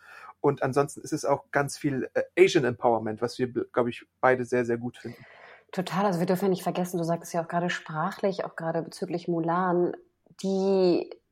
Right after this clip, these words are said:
Speaker 2: Darsteller, die man hier gecastet hat, also gerade Awkwafina und auch Samu Liu,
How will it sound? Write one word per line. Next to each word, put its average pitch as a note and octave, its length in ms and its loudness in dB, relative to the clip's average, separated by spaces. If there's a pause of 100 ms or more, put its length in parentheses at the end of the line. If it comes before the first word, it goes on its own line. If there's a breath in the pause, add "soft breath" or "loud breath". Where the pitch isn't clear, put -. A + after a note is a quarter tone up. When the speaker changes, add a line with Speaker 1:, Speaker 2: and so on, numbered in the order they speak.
Speaker 2:
Darsteller, G3+ 420 4
die F#3 100 4
man F#3 140 4
hier B3+ 140 -2
gecastet E3+ 540 -4
hat, E3 100 -4
also D#3 160 -4
gerade F3+ 320 2
Awkwafina F3 640 -2
und - 280 -6
auch D#3 440 0
Samu E3 600 0 (140)
Liu, C#4 560 2